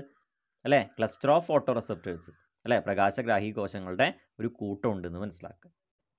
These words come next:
അപ്പൊ ഇനി നാലാമത് നോക്കിയേ ഏതാ? സ്നേക്ക് അല്ലേ? മലയാളത്തിൽ പാമ്പ് എന്ന് പറഞ്ഞ് കാണാം. അപ്പൊ ഏതാ അതിന്റെ പ്രധാനപ്പെട്ട ഭാഗം നോക്കിയേ. ജേക്കബ്സൺസ് ഓർഗൺ അല്ലേ? അപ്പൊ എന്തിനാണ് അത് സഹായിക്കുന്നത് നമുക്ക് ആദ്യം പറയാം.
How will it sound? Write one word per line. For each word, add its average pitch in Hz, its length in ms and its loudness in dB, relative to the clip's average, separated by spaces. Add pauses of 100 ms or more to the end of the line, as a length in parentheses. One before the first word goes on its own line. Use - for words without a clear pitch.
അപ്പൊ 120 120 10
ഇനി 139 80 12
നാലാമത് 151 320 12
നോക്കിയേ 160 240 12
ഏതാ? 165 240 12
സ്നേക്ക് 156 460 10
അല്ലേ? 127 320 10
മലയാളത്തിൽ 120 340 10
പാമ്പ് 127 380 12
എന്ന് 135 120 10
പറഞ്ഞ് 131 240 10
കാണാം. 123 400 8 (480)
അപ്പൊ 113 120 12
ഏതാ 113 120 12
അതിന്റെ 123 160 10
പ്രധാനപ്പെട്ട 131 380 10
ഭാഗം 139 360 12
നോക്കിയേ. 139 380 4 (300)
ജേക്കബ്സൺസ് 139 800 10 (160)
ഓർഗൺ 135 380 12
അല്ലേ? 139 260 10 (580)
അപ്പൊ 120 140 8
എന്തിനാണ് 156 360 10
അത് 156 140 6
സഹായിക്കുന്നത് 131 540 8
നമുക്ക് 135 180 6
ആദ്യം 139 240 10
പറയാം. 151 220 12